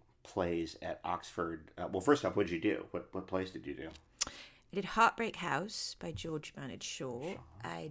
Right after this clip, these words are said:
Speaker 2: did, um, uh, what else did we do? Look Back in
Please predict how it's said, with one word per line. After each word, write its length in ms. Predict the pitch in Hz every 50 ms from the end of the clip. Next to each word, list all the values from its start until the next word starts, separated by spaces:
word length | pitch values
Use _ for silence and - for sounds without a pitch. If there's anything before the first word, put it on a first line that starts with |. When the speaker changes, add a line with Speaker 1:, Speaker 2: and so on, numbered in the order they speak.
| - -
Speaker 2:
did, 480 | - 156 156 156 147 139 139 - - - - _ - -
um, 680 | 156 170 170 165 160 160 156 156 156 151 151 151 156 - - - - - - - - - - - - - - - - - - _ _ -
uh, 680 | - 117 104 104 65 69 92 76 62 71 65 53 60 -
what 140 | 240 269 240
else 180 | 220 202 196 -
did 140 | - 180 170
we 80 | 170
do? 160 | 160 170 165 160
Look 200 | 185 226 - -
Back 220 | 220 190 - -
in 100 | 196 185